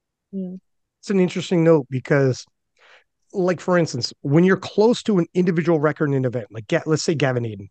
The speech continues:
Speaker 2: for the squat record, people have long said, if Gavin ever gets three squats, heads up, he's one attempt away from possibly winning any battle of the ninety-threes. Doesn't matter who the other ninety-threes are.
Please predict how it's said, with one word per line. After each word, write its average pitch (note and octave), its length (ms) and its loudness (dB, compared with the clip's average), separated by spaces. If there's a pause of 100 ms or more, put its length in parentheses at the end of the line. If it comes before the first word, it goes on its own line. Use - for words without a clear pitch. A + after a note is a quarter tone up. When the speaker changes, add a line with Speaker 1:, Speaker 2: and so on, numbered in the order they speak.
Speaker 2:
for - 120 -2
the B2 80 -2
squat C3 380 -4
record, A2+ 280 -8 (1200)
people C4+ 240 -2
have F#3+ 100 2
long G3 320 2
said, C#3 340 0
if A#2+ 200 -4
Gavin G#3+ 420 0
ever G3 180 2
gets D#3 260 -2
three E3 240 -2
squats, B2+ 680 -8 (500)
heads D3 260 0
up, A2+ 220 -4 (380)
he's F#3+ 340 0
one G3 240 4
attempt F#3+ 340 -2
away D#3+ 180 2
from C#3+ 160 -6
possibly C#3 420 -6
winning C3+ 340 0
any C#3 160 -4
battle A#2 260 -6
of G#2+ 60 -10
the A2+ 60 -6
ninety-threes. A2 500 -12
Doesn't C3 180 -6
matter C3 140 -4
who D#3 160 -8
the C3 140 -4
other A#2+ 120 -4
ninety-threes A2+ 560 -10
are. G#2 160 -12